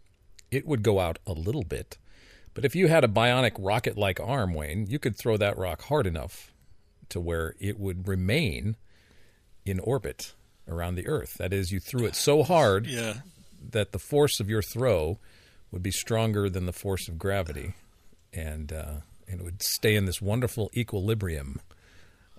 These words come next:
Speaker 1: gravitational equilibrium of balance. But anyway, I'm just kind of rambling here.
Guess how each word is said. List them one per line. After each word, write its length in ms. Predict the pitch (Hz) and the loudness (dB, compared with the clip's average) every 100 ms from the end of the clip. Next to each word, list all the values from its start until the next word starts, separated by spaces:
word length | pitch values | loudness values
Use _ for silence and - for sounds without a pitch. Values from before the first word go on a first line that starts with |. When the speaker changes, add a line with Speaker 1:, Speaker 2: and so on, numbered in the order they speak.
| - | -10
Speaker 1:
gravitational 720 | - 107 107 - 117 - 98 98 | -4 -2 -2 -2 -2 0 -2 -4
equilibrium 580 | 101 98 101 95 92 85 | -6 -2 -2 0 -2 -2
of 240 | 80 - | -6 -2
balance. 340 | 98 92 73 | 0 0 -2
But 140 | - 160 | 2 4
anyway, 300 | 233 147 139 | 6 6 6
I'm 160 | 175 | 4
just 160 | 139 - | 0 -2
kind 160 | 143 101 | 0 0
of 100 | 87 | 0
rambling 400 | 117 117 107 98 | 0 0 0 0
here. 360 | 113 104 104 | 0 -2 -4